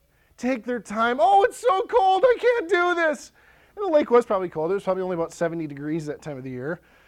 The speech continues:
maybe even cooler than that. Um, and my parents would have this saying. Maybe you've heard it. I don't know where they came up fr-,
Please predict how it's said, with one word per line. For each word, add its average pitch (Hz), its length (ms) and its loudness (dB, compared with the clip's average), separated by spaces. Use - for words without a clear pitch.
maybe 151 200 -8
even 131 200 -12
cooler 160 280 -8
than 110 120 -16
that. 123 260 -16
Um, 170 520 0
and 190 80 -4
my 196 100 2
parents 220 400 -4
would 208 100 -6
have 180 220 0
this 165 160 -8
saying. 156 400 -4
Maybe 196 240 -2
you've 240 200 -4
heard 254 220 0
it. 190 200 -2
I 190 60 -2
don't 226 100 2
know 233 80 4
where 220 220 6
they 233 120 2
came 208 220 -4
up 202 100 -6
fr-, 196 120 -16